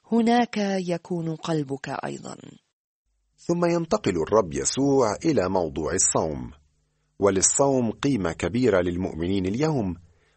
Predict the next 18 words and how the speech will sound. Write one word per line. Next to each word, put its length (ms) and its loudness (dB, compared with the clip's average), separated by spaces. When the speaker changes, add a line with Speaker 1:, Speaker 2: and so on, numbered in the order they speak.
Speaker 2:
ولكن 380 0
هذا 260 2
الصوم 480 2
يجب 460 2
أن 140 -2
يتم 560 0
بشكل 580 -2
سري 520 0
بينك 460 -2
وبين 420 0
الله. 400 -2
بعد 220 2
ذلك 420 4
يأتي 260 2
بنا 180 0
المسيح 580 0
إلى 260 0
مسألة 400 0